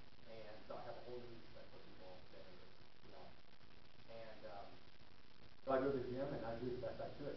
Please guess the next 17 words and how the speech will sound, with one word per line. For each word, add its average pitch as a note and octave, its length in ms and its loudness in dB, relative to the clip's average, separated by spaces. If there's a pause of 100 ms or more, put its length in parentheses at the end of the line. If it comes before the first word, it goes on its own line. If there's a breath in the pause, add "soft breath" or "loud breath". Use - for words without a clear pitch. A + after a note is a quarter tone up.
(200)
I'd, A2+ 180 2
I'd B2 220 0
wheel A2+ 160 4
up A2 100 2
to G#2+ 80 -2
the G2+ 140 -2
dumbbells - 480 0
and A2+ 160 -2
I'd G#2+ 100 -2
do G#2+ 140 -4
my - 80 -2 (100)
curls. C#3 380 0 (1040)
You B2+ 80 -2
know, C3+ 80 -2
and B2+ 80 -4
I - 100 -4
felt - 160 0